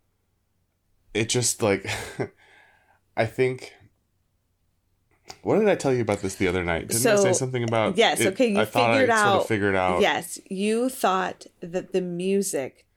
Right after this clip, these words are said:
Speaker 2: didn't
Speaker 1: That's right.
Speaker 2: really fit
Speaker 1: That's exactly
Speaker 2: with
Speaker 1: what it was.
Speaker 2: the movie.
Speaker 1: Yes. I think I had a hard time getting into the movie because there's a really, what is supposed to be a really intense car chase scene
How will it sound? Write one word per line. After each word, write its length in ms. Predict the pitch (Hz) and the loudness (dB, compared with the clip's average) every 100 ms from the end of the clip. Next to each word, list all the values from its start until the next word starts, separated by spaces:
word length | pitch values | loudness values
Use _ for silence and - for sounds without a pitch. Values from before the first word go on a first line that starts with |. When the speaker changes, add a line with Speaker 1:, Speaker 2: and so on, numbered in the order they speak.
| _ - | _ 0
Speaker 2:
didn't 180 | 190 180 | 2 4
Speaker 1:
That's 200 | - - | 2 4
right. 140 | 107 104 | 4 2
Speaker 2:
really 160 | 175 | -2
fit 400 | 170 - 165 - | -6 -2 0 2
Speaker 1:
That's 160 | 113 117 | 2 2
exactly 420 | 98 110 101 113 | 2 2 4 4
Speaker 2:
with 60 | 98 | 2
Speaker 1:
what 100 | 87 | 4
it 60 | |
was. 260 | 95 90 107 | 4 4 2
Speaker 2:
the 60 | |
movie. 120 | 185 110 | 2 4
Speaker 1:
Yes. 440 | 95 - - - - _ - - | 4 2 -2 -4 -14 _ -6 2
I 160 | 110 | 2
think 220 | 120 139 | 2 0
I 80 | 127 | 2
had 160 | 123 117 | 2 2
a 60 | |
hard 260 | 107 113 107 | 2 0 0
time 240 | 110 107 | -2 -4
getting 300 | 101 101 101 | 0 0 0
into 640 | 95 104 107 104 - 104 98 | -2 0 0 0 -2 0 0
the 80 | 95 | 2
movie 500 | 98 95 85 82 80 | 2 0 -2 -6 -8
because 840 | - 87 101 87 85 82 - - _ _ _ _ _ _ _ - | -10 -8 -2 0 0 -2 -8 -10 _ _ _ _ _ _ _ -2
there's 260 | 107 123 | 0 2
a 80 | 147 | 0
really, 600 | 123 107 110 123 120 117 | 2 2 2 2 0 0
what 260 | 98 107 104 | 2 0 2
is 140 | - | -2
supposed 440 | 110 - 117 131 - | -4 0 2 2 -2
to 60 | |
be 140 | 131 131 | 0 2
a 80 | |
really 460 | 104 98 107 117 71 | 2 0 0 0 2
intense 560 | 104 101 - 101 95 - | 0 0 -2 -4 -4 -8
car 320 | - 104 104 | -2 0 0
chase 360 | - 92 85 | -2 -2 -2
scene 540 | - 101 85 85 85 | -4 -2 -4 -6 -8